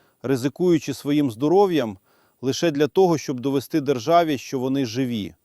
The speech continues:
що вони існують і що мають право на свою законну пенсію, яку вони заробили.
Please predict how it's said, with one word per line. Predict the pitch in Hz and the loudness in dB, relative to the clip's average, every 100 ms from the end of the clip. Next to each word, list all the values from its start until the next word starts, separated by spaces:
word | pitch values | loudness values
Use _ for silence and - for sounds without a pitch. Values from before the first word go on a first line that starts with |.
| _ _ _ _ | _ _ _ _
що | _ - 139 | _ -6 -2
вони | 127 143 147 | 0 0 0
існують | 139 - 143 135 117 92 _ _ _ _ _ - | -2 -6 -4 -2 -2 -6 _ _ _ _ _ -12
і | 117 | -10
що | - 143 | -6 -2
мають | 143 147 135 | 2 4 4
право | - 139 151 143 | 0 4 4 4
на | 131 | 0
свою | 113 - 135 123 | -6 -6 -4 -4
законну | 120 - 135 127 | -6 -4 -2 -2
пенсію, | 113 160 185 170 - 110 101 _ _ _ - | 0 0 0 -2 -8 -8 -10 _ _ _ -8
яку | 117 - 139 | -6 -2 -2
вони | 131 127 | 0 -2
заробили. | 110 120 107 101 87 76 | -2 -2 -2 -6 -6 -10